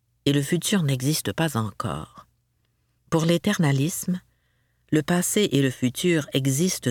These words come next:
tout autant que le présent, mais en d'autres lieux dans l'univers. Ce point de vue est connexe au quatre-dimensionnalisme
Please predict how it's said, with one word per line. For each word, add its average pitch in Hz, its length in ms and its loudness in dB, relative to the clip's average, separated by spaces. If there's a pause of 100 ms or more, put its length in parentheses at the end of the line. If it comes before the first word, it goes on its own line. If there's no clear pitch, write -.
tout - 280 -2
autant 165 440 0
que 147 100 0
le 151 140 2
présent, 127 560 -2 (760)
mais 147 160 2
en 175 100 2
d'autres 214 460 2
lieux 135 560 2
dans 127 220 0
l'univers. 104 800 -2 (800)
Ce - 160 -2
point 139 300 0
de 123 100 -2
vue 196 300 2 (320)
est 175 100 2
connexe 123 600 0 (500)
au 135 120 0 (140)
quatre-dimensionnalisme 151 1700 0